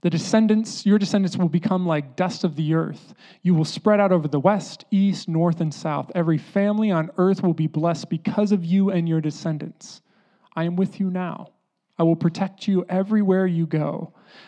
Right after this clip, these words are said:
and I will bring you back to this land. I will not leave you until I've done everything I have promised you. When Jacob woke from his sleep, he thought to himself,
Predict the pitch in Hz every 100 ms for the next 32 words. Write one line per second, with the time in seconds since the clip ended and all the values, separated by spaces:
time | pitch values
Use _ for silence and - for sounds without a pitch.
0 | - 170 170 160 190 196 175 185 180 -
1 | 175 170 - 165 147 139 147 175 190 208
2 | 214 170 180 175 143 143 139 131 - -
3 | 175 165 160 156 147 - 165 156 160 170
4 | 160 160 151 _ - - 135 147 - 147
5 | 139 139 - - 165 156 _ _ _ _
6 | _ _ _ _ _ _ _ _ _ _
7 | 170 165 170 190 247 180 170 180 - 185
8 | 175 - 156 147 - 156 143 139 - 139
9 | 135 - - -